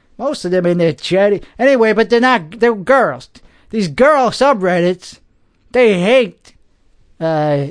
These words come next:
guys who like, uh, Andrew Tate. So, they're missing out. They're missing out on me.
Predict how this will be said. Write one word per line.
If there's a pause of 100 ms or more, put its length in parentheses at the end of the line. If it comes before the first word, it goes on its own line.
(120)
guys
who
like,
uh,
Andrew
Tate. (320)
So, (720)
they're
missing
out. (2750)
They're
missing
out
on
me.